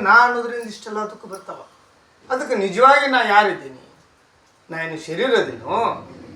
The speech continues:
ಶರೀರವನ್ನು ತಿಳಿತಕ್ಕಂಥ ಅರುರೂಪನಾದ ಆತ್ಮ ಇದ್ದೇನೋ? ಅಪ್ಪ ಅವ್ರ ಮೇಲೆ ಮೇಲೆ ಮೇಲೆ ಹೇಳ್ತಿದ್ರು ಗುರುಗಳು. ಈಗ ನೀವು ಜೀವಂತ ಇದ್ದಾಗ ಮಾತಾಡ್ತೀರಪ್ಪ, ಸತ್ತಾಗ ಯಾಕೆ ಮಾತಾಡೋದಿಲ್ಲ? ಸತ್ತ ಮಾತಾಡ್ಬೇಕಾಗಿತ್ತಲ್ರಿ?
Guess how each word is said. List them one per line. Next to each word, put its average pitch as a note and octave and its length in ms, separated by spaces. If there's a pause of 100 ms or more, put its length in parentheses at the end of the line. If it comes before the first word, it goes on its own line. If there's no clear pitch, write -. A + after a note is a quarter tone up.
(280)
ಶರೀರವನ್ನು A#3 600
ತಿಳಿತಕ್ಕಂಥ G#3 600 (800)
ಅರುರೂಪನಾದ A3+ 800
ಆತ್ಮ G3 420
ಇದ್ದೇನೋ? D#3+ 520 (1500)
ಅಪ್ಪ - 140
ಅವ್ರ C4 120
ಮೇಲೆ B3+ 240
ಮೇಲೆ B3 220
ಮೇಲೆ A#3 160
ಹೇಳ್ತಿದ್ರು F3 320
ಗುರುಗಳು. C#3 420 (500)
ಈಗ A#3+ 100
ನೀವು B3 240
ಜೀವಂತ A3 500
ಇದ್ದಾಗ G#3 260
ಮಾತಾಡ್ತೀರಪ್ಪ, D3+ 680 (540)
ಸತ್ತಾಗ C4 360
ಯಾಕೆ A3 220
ಮಾತಾಡೋದಿಲ್ಲ? - 500 (1400)
ಸತ್ತ B3+ 180
ಮಾತಾಡ್ಬೇಕಾಗಿತ್ತಲ್ರಿ? A#3+ 960